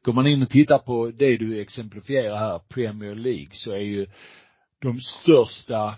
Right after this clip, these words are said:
eh, de flesta är då ägda av antingen arabiska företag eller familjer eller kinesiska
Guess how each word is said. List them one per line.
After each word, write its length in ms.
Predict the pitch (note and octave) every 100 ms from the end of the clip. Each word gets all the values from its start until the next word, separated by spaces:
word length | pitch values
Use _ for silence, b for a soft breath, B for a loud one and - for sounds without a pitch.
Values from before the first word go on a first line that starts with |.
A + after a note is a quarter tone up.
| - - _ -
eh, 1400 | G2 D#2 E2+ F#2 F#2 F2+ E2+ E2 C#2 B1 D2 D#2 F#2 A2+
de 140 | B2
flesta 520 | C3+ D#3+ C#3 - C#3
är 140 | C#3+ C3+
då 200 | C3+ A2+
ägda 380 | A#2 A#2 A#2 F2+
av 340 | G2 F#2+ F2+
antingen 500 | G2 G#2+ - F#2+ F2
arabiska 1160 | - G#2 G#2 A#2 G2 F2+ F2 D#2 - - F2 D#2+
företag 800 | - G2 G2+ F#2+ F#2+ F#2 D#2+
eller 140 | D#2+ D2+
familjer 680 | - E2+ F#2+ F2 D#2+ C#2+ - -
eller 520 | A#2 G2 E2+ D#2+ D2+
kinesiska 1120 | - A#2 G#2 B2+ F2 - - - - D2 C#2